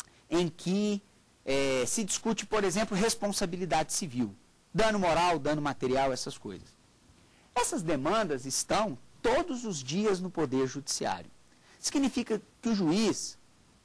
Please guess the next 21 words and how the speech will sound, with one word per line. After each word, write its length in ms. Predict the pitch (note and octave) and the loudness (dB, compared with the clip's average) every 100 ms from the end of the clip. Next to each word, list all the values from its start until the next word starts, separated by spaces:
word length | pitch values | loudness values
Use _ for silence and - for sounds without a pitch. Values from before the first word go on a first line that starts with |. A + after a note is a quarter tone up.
| _ | _
com 120 | - | -4
perdão 360 | E3+ D#3 C3 C3+ | -2 0 0 -2
da 80 | B2+ | -4
expressão, 400 | - A#2+ - D#4 | -6 -8 -6 -4
tá 100 | - | -4
careca 400 | - - B3+ G3 | -4 -4 -4 -6
de 80 | - | -10
saber 320 | - A#2 G2 | -12 -12 -14
aquilo. 300 | - - - _ _ _ _ _ _ - - | -18 -20 -20 _ _ _ _ _ _ -20 -4
Nada 340 | E3 B3 G#3+ | 0 2 2
obstante, 680 | G3 - - G#3+ A#3+ - - - - | 0 0 0 2 2 -2 -10 -14 -12
os 100 | - | -2
colegas 420 | A3 F#3+ F#3 F#3 | 4 4 4 2
advogados 760 | E3+ D3 C3+ A2 F3 F#3+ - - - - - | -2 -2 -4 0 2 2 -2 -14 -18 -20 -2
preenchem 760 | A3 A3 G#3+ C4+ A#3 - A#2+ F#2+ - - _ - | 0 2 2 2 0 -2 -6 -8 -20 -20 _ 2
páginas 760 | B3 C#4+ D4 A3+ C4 A#3 A3+ | 4 4 2 0 -4 -4 -6
e 80 | A#3 | -8
páginas 840 | - C#3+ D3+ B2 G#2 F#2+ F#2+ - - _ | -2 0 0 -2 -8 -12 -14 -16 -20 _
com 220 | - G3+ F3+ | -8 -4 -4
vinte 640 | B2 G3+ C#4+ - - F3 | -2 -2 0 -2 -6 -8
julgados, 960 | C3+ C#3 G#2+ G#2+ G2+ F#2+ F#2 - - | -6 -8 -8 -8 -8 -8 -14 -20 -20